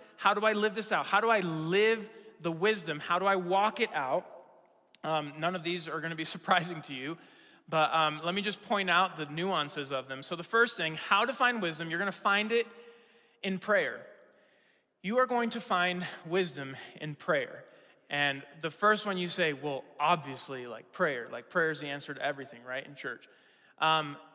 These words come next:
let me, let me <laughs> be very clear why that has to be the first thing on the list.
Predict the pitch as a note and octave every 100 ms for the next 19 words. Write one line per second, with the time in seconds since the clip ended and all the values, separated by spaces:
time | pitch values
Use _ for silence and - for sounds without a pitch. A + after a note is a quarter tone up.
0 | - - - F3 G3+ A#3 G#3 - - F#3
1 | G#3+ G#3+ - - F3+ D#3+ G3 E3 G#3 G3+
2 | G3+ G3 D#3 D3 D#3+ F3+ E3+ - D3+ C#3+
3 | D#3 D3 C#3 - C3+ - B2 A#2+ A2+ A#2
4 | -